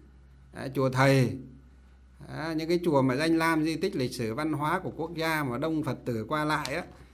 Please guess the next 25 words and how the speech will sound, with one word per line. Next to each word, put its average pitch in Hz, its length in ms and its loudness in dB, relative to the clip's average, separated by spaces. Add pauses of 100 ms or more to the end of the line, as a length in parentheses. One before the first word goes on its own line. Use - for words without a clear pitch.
(240)
thì 123 100 -6
họ 117 220 -6
thắp 190 200 0
hương 175 340 4
xong 165 280 0
họ 123 160 -4
cứ 147 120 -6
vứt 214 220 2
cái 170 380 2
vỏ 120 240 0
bao 139 140 0
hương, 151 320 0 (480)
có 135 140 -4
khi 165 200 0
là 123 500 0
đông 160 180 4
người 143 180 4
đi 139 100 4
qua 151 220 0
đi 156 120 0
lại 139 220 -2
lại 110 100 -6
dẫm 143 180 -2
đạp 127 200 -2
lên, 139 260 -2